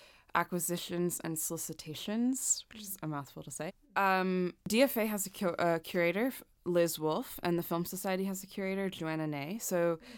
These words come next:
together they co-curate the festival. So they are going through all of the submissions, watching all of the films. Uh, we use Submittable, which is a really easy platform, and you can go through and make notes and make comments.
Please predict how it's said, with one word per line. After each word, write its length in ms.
together 760
they 220
co-curate 520
the 60
festival. 580
So 480
they 480
are 360
going 260
through 300
all 200
of 100
the 100
submissions, 1000
watching 420
all 160
of 80
the 80
films. 840
Uh, 240
we 120
use 180
Submittable, 440
which 140
is 120
a 60
really 200
easy 180
platform, 460
and 80
you 60
can 120
go 140
through 360
and 160
make 160
notes 340
and 120
make 140
comments. 720